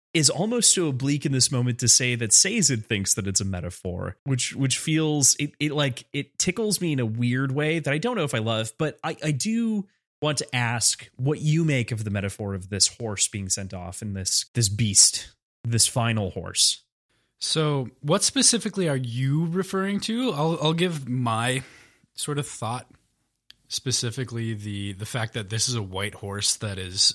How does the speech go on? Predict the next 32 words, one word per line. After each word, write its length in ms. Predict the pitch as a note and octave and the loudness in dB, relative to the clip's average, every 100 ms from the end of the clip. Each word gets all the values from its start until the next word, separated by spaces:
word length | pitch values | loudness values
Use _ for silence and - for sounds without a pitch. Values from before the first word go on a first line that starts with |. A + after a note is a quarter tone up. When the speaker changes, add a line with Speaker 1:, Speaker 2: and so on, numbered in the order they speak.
| - | -2
Speaker 2:
ash 360 | G2+ F#2+ G2 - | -8 -4 -2 -4
stained 600 | - G2 G2 G2 G2+ - _ _ _ _ _ _ _ - | -4 -8 -8 -8 -10 -12 _ _ _ _ _ _ _ -8
and 440 | G#2 F#2+ F#2 F2+ | -6 -6 -8 -10
malnourished, 1120 | G#2 G#2+ G2 G2 G2+ B2 B2 B2 A#2+ - C#3 - | -6 -4 -4 -4 -4 -2 -2 0 0 0 -2 -8
and 720 | G#2+ G2+ F#2+ F#2 F#2 F2+ F2+ G2+ - _ _ _ _ _ _ - | -8 -8 -8 -10 -10 -12 -12 -10 -12 _ _ _ _ _ _ -18
its 120 | - | -4
ribs 280 | A#2 A#2 A2+ | -2 0 0
are 40 | |
showing 440 | A2+ - A#2 A2+ G#2+ | 0 2 0 -2 -2
it's 180 | F#2+ - | -4 -6
unable 540 | A2+ A#2 A2 A2 A2 A2 | -4 -2 -2 -4 -6 -6
to 520 | - A2+ G2 F#2+ G2 | -6 -6 -8 -8 -10
carry 500 | - - A#2 A2 A2 | -12 -10 -8 -6 -6
the 120 | A2 G2+ | -6 -8
weight 340 | F#2 G#2 G2+ | -6 -8 -8
of 160 | G2 G2 | -12 -10
what, 140 | F#2+ F2 G#2+ G#2+ | -12 -14 -18 -12
what 160 | G2+ | -10
it's 140 | G2 A2 | -8 -6
meant 220 | G2+ F#2+ | -6 -6
to 60 | F#2 | -10
bear. 460 | F#2+ F2 F#2 A#2 _ - | -10 -10 -10 -12 _ -8
And 120 | B2 | -4
it 80 | A#2 | 0
seems 300 | - C#3 C3 | 0 0 0
like 180 | C3+ C3 | -2 -2
an 60 | |
appropriate 840 | A#2+ - B2 B2 B2+ A#2+ A2 G#2 - _ _ _ _ _ - | -6 -4 -4 -4 -2 -2 -2 -4 -8 _ _ _ _ _ -2
symbolism 680 | - - C3 B2 A#2+ A#2 G#2 | 2 2 2 -2 -2 -2 -2
for 140 | G#2 - | -6 -6
Elend, 580 | C#3 D#3+ A2 G2+ A2+ G#2+ | -2 -2 -2 -4 -8 -8
but 180 | G2 | -10